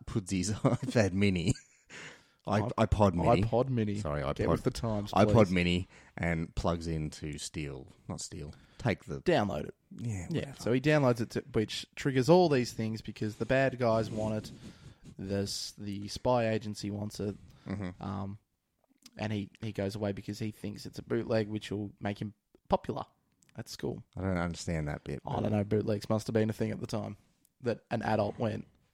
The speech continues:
Speaker 2: the kids are liking bootlegs. Put it in the movie. I don't know. Anyway, so Jackie becomes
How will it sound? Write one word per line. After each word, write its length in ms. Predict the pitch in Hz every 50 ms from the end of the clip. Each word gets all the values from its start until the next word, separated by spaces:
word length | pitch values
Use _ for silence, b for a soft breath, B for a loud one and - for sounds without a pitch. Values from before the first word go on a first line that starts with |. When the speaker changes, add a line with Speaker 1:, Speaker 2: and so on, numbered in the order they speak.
| _ _ _ -
Speaker 2:
the 140 | 113 123 135
kids 360 | - - - 180 180 160 127
are 80 | 131 131
liking 400 | 123 127 127 113 - - 120 113
bootlegs. 540 | 110 127 123 120 - - 110 104 104 - -
Put 180 | - - - 143
it 100 | 135 131
in 100 | 123 117
the 60 | 110
movie. 300 | 104 101 98 - - -
I 160 | - 107 104 101
don't 220 | 98 98 - -
know. 200 | - - - 127 - _ _ _ B B B B B B B B B B B B B B B B _ _ - -
Anyway, 240 | - 107 98 101 110
so 140 | - - 104
Jackie 340 | 110 135 151 151 - - 135
becomes 680 | 123 120 - - 123 117 113 113 113 104 - - -